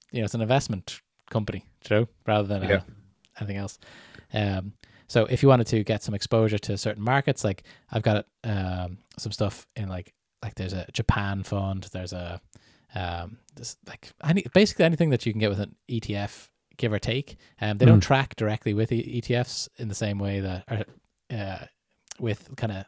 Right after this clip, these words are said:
Speaker 1: stock indexes, um, as closely, um, and they try to beat them. That's their, their whole thing.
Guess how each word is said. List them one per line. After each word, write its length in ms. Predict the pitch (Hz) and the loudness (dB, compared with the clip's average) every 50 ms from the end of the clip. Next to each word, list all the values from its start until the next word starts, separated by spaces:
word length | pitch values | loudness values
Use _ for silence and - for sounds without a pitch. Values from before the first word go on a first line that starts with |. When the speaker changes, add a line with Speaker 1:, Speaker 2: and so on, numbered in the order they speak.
| _ _ | _ _
Speaker 1:
stock 340 | - - - 117 113 - - | -12 -4 -2 -2 -2 0 0
indexes, 500 | 135 135 143 143 - - - 175 - - _ - - - _ _ - | 0 2 2 0 0 -2 -6 -6 -6 -8 _ -20 -20 -20 _ _ -8
um, 460 | 107 101 98 95 95 92 90 90 87 - _ _ _ - - _ _ _ _ _ - | -6 -4 -2 -2 -2 -4 -6 -8 -12 -16 _ _ _ -20 -20 _ _ _ _ _ -8
as 180 | - 113 110 - | -4 -4 -4 -2
closely, 540 | - - 107 107 107 - 135 123 117 - _ _ _ _ | -2 -2 0 0 0 0 0 0 0 -2 _ _ _ _
um, 460 | - - 101 98 95 95 92 92 87 - _ _ _ - | -6 -6 -4 -4 -4 -4 -4 -6 -8 -12 _ _ _ -8
and 100 | - 120 | -6 -4
they 60 | 107 101 | -4 0
try 160 | - 123 110 | 0 0 0
to 80 | 104 | 0
beat 240 | 95 95 98 104 - | -2 -4 -6 -6 -4
them. 160 | - 92 87 | -6 -8 -6
That's 180 | - 107 101 - | -6 -8 -8 -4
their, 240 | - 101 95 92 92 - | -4 -2 -2 -2 -6 -6
their 100 | - 101 | -8 -6
whole 140 | 98 101 95 | -4 -4 -4
thing. 220 | - 98 95 98 | -4 -6 -8 -8